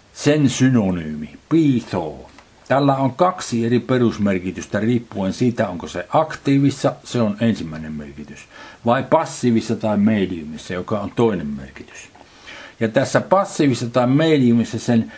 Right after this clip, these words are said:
merkitys on suostua, totella, taipua, vakuuttua, uskoa, olla varma, luottaa,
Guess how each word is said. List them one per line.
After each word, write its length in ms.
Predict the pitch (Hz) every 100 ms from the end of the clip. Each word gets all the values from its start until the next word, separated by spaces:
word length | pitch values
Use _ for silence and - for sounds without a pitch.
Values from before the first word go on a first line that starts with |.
| - 113
merkitys 760 | 143 147 117 107 107 95 - -
on 380 | 147 131 92 69 - -
suostua, 800 | - 180 190 139 - 139 131 - - _
totella, 680 | 139 139 139 120 101 95 87 - _
taipua, 680 | 123 120 117 101 101 90 87 - _ _ 117
vakuuttua, 1120 | 127 123 - 110 101 92 _ - 90 87 87 - 170
uskoa, 760 | 185 - - - 107 110 -
olla 460 | 131 131 110 95 95
varma, 400 | 95 92 87 90 -
luottaa, 920 | 110 98 87 - _ _ - 87 -